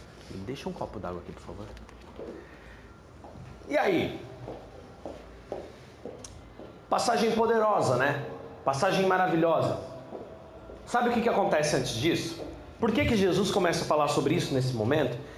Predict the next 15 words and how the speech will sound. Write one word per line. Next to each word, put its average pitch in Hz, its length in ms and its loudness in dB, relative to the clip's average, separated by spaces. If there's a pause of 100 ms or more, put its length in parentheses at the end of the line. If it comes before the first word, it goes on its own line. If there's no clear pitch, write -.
(360)
Primeiro 247 420 4
que 254 120 4
Jesus 214 380 4
estava 220 200 4
naquela, 196 520 4
naquele 180 340 4
pedaço 175 640 2 (220)
que 196 80 2
eu 190 60 2
falei 214 240 4
pra 220 100 4
vocês 196 340 4
na 175 120 6
semana 175 340 6
passada, 135 720 4